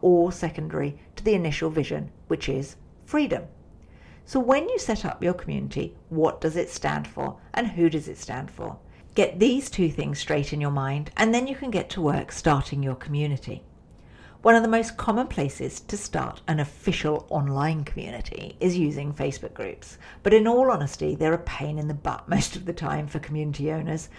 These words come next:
The members don't see the information, information gets lost, members don't get notified, and it can be like tumbleweed most of the time. It's just not owner friendly, unless you use the at everyone tag. I don't know if anyone's ever gone through that, but that is the most annoying thing.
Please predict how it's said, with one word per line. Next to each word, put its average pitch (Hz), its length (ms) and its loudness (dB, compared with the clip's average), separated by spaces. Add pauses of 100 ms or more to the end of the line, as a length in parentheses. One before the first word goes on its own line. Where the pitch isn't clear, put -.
(180)
The - 80 0
members 220 380 8
don't 202 180 4
see 185 160 6
the 185 160 10
information, 165 640 0
information 170 540 0
gets 190 240 2
lost, 160 340 4
members 160 320 -4
don't 165 160 -2
get 170 140 -2
notified, 151 580 0 (220)
and 196 100 4
it 226 80 6
can 208 120 2
be 165 120 8
like 156 220 2
tumbleweed 151 500 -2
most 139 240 -4
of 135 80 -12
the 139 80 -4
time. 131 380 -6 (260)
It's 170 140 -2
just 180 320 4
not 165 260 -2
owner 143 240 0
friendly, 139 540 -6 (240)
unless 175 440 4
you 196 120 2
use 147 460 2 (180)
the 156 160 0 (180)
at - 280 -2 (140)
everyone 151 540 0
tag. 151 480 -2
I - 60 -4
don't 156 160 0
know 147 60 -2
if 143 100 -4
anyone's 147 320 -2
ever 147 160 -2
gone 139 180 -2
through 143 220 -2
that, 147 240 0 (220)
but 160 180 2
that 160 160 6
is 165 140 2
the 175 60 0
most 165 300 2
annoying 151 440 -2
thing. 151 340 -2